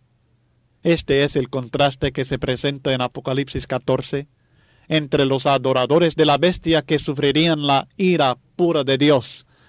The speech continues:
y los santos que murieron por su fe, pero encontraron la felicidad por haber muerto en Cristo Jesús.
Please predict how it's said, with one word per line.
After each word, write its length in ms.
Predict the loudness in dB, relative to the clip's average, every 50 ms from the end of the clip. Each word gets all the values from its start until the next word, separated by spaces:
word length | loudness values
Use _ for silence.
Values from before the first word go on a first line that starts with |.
| _ _ _ _ _ _ _ _ _ _ _ _
y 120 | 0 0 2
los 200 | 2 0 0 0
santos 480 | 0 0 0 -2 -4 -8 -8 -8 -6
que 140 | -4 -6 -4
murieron 560 | -4 -2 0 2 2 4 2 2 0 -4 -6
por 160 | -8 -8 -8
su 160 | -8 -10 -12 -8
fe, 360 | -4 0 0 0 0 0 -4 -12 -20 _ _ _ _ _ -20 _ _ _ _ _ _ _ _ _ _ _
pero 260 | 0 2 2 4 2 2
encontraron 760 | 0 -4 -6 -8 -6 -6 -4 -2 0 0 2 2 0 -2 -2
la 140 | -2 -2 -2
felicidad 640 | -2 -2 -2 -2 -4 -4 -4 -2 0 0 0 -2 -4 -6 _
por 140 | -4 -4 -2
haber 280 | -2 0 -2 -2 -2
muerto 420 | -4 -4 -4 -4 -4 -4 -6 -6 -6
en 100 | -4 -4
Cristo 380 | -6 -6 -6 -6 -8 -8 -8
Jesús. 680 | -4 -4 -4 -4 -4 -6 -8 -10 -12 -14 -14 -16 -16